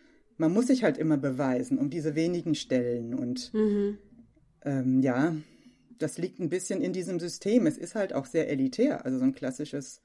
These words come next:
Speaker 1: Musikstudium gibt's halt viele Bewerber, wenig Plätze.
Speaker 2: Mhm.
Speaker 1: Und man wird sehr gedrillt dann.
Speaker 2: Du hast es aber abgeschlossen, ne?
Speaker 1: Ja,
Speaker 2: Also
Speaker 1: ja.
Speaker 2: tro-, trotzdem sozusagen, ja.
Speaker 1: Ja, ja, wie
Speaker 2: Okay.
Speaker 1: gesagt, nö.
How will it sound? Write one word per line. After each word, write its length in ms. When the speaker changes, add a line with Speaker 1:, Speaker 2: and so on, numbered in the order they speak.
Speaker 1:
Musikstudium 1040
gibt's 260
halt 140
viele 220
Bewerber, 560
wenig 320
Plätze. 460
Speaker 2:
Mhm. 400
Speaker 1:
Und 100
man 140
wird 160
sehr 440
gedrillt 580
dann. 260
Speaker 2:
Du 120
hast 200
es 120
aber 160
abgeschlossen, 680
ne? 200
Speaker 1:
Ja, 100
Speaker 2:
Also 140
Speaker 1:
ja. 220
Speaker 2:
tro-, 300
trotzdem 640
sozusagen, 720
ja. 100
Speaker 1:
Ja, 60
ja, 180
wie 60
Speaker 2:
Okay. 40
Speaker 1:
gesagt, 340
nö. 280